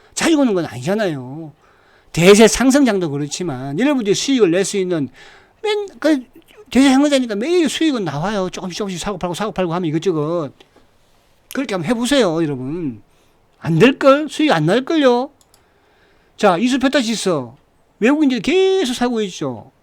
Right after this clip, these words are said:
이 종목도 여러분들 기억나시죠? 제가 구천 원대부터 이 종목 과거에 셀트 좀 프로젝트 할 때 제가 우리 와이프가 뭡니까? 집사람이 이거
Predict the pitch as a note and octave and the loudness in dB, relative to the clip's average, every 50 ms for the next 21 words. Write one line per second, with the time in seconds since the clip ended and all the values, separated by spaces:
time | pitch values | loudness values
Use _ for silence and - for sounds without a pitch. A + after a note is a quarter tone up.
0 | _ _ _ _ _ _ _ _ - A3+ A3 D4+ D4+ C#4+ C4+ A3 A3 B3 B3 A3+ | _ _ _ _ _ _ _ _ -4 -2 0 2 2 2 2 0 0 -2 -2 -2
1 | F#3 - - A#3+ B3 G#3+ G#3+ A#3 - - B3+ A#3 F#3 D3+ C#3 - G3+ F#3+ - B3+ | -2 -2 -2 -2 -2 -2 -2 -4 -4 -4 -2 -2 -2 -2 -2 -2 -4 -4 -2 -4
2 | C4+ - D#4 E4 D#4 B3+ A#3+ A3+ F#3+ - G3+ F#3+ F#3+ G#3 G3+ F#3 F3 D#3 C#3+ C3 | -4 -2 0 0 0 0 -2 -4 -4 -4 -4 -4 -2 -2 0 0 0 -2 -2 -4
3 | C#3 _ _ _ _ _ _ _ _ _ - - F#3 G3 G#3 G3 F#3 F3 D3+ C#3 | -8 _ _ _ _ _ _ _ _ _ 0 2 4 6 6 6 6 4 2 -2
4 | - - _ _ _ _ _ _ _ _ _ _ _ _ _ - - C4+ G#3 A3+ | -6 -10 _ _ _ _ _ _ _ _ _ _ _ _ _ -6 -4 -4 -2 -2
5 | F#3+ F3+ D#3+ D3+ - - E3+ F3+ G3+ G3 - G3+ G3 F#3 D#3 - D3 C#3 B2 B2 | 0 -2 -2 -2 -4 -6 -4 -4 -4 -4 -2 -2 -2 -2 -2 -6 -8 -8 -10 -12
6 | - _ _ _ _ _ _ _ _ - - A#3 B3+ A3+ A3 A#3 C4 C4 C4 A#3 | -18 _ _ _ _ _ _ _ _ -2 0 2 2 2 4 4 4 4 4 2
7 | G3 F#3+ - - _ _ _ _ _ _ _ _ _ _ _ _ _ _ _ - | 0 -4 -8 -12 _ _ _ _ _ _ _ _ _ _ _ _ _ _ _ 2
8 | E3+ G3+ A3 - A#3+ B3+ C4 A#3+ G#3+ F#3+ E3+ D#3 D#3+ E3 - - - E3 D3+ B3 | 4 4 6 6 4 4 6 6 6 6 4 0 -2 -4 -4 -6 -6 0 2 4
9 | C4+ C#4+ C#4 C4 A#3 G3+ F#3 F#3+ F#3 F3 D#3+ D#3+ - | 6 6 6 4 4 4 4 4 2 2 0 -4 -8